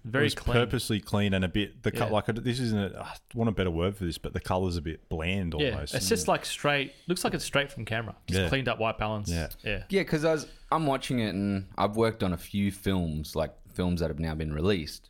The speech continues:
Speaker 3: features, and most of those features look like this. Like, I was watching it and I was like, "This looks like
Speaker 1: Just
Speaker 3: what
Speaker 1: clean.
Speaker 3: they, those movies looked like."
Speaker 2: Mm.
Speaker 1: Yeah.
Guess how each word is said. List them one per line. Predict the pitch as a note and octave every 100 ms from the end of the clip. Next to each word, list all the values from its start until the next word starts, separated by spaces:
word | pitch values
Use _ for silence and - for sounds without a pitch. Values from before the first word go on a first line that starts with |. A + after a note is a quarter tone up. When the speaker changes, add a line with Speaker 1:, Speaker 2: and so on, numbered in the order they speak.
| -
Speaker 3:
features, | G2+ F#2+ - C#2 C#2 - - - - _ - - -
and | F2+ F2+ F2+ - - -
most | E2+ F2+ D#3+ - -
of |
those | C#3+ A#2 -
features | B2+ D3 - F2 D2+
look | G2 -
like | C2 C2+ -
this. | B1 - - - - _ _ _ -
Like, | F#2+
I | C#3+
was | C3
watching | A#2+ - - G#2
it | F#2
and | G2
I |
was | F#2+
like, | F#2+ F#2
"This | C3 C#3+ - -
looks | G#2+ A#2 - - F2+
like | G2 F2 - - -
Speaker 1:
Just | - - -
Speaker 3:
what | G#2 B2+
Speaker 1:
clean. | A#2+ F#2
Speaker 3:
they, | G2+ A2 A2
those | F2+ G#2+ G#2 F2+
movies | G#2 F#2+ F2 D2+
looked | G#2 -
like." | - - -
Speaker 2:
Mm. | C3 F#2+ E2+
Speaker 1:
Yeah. | A#2+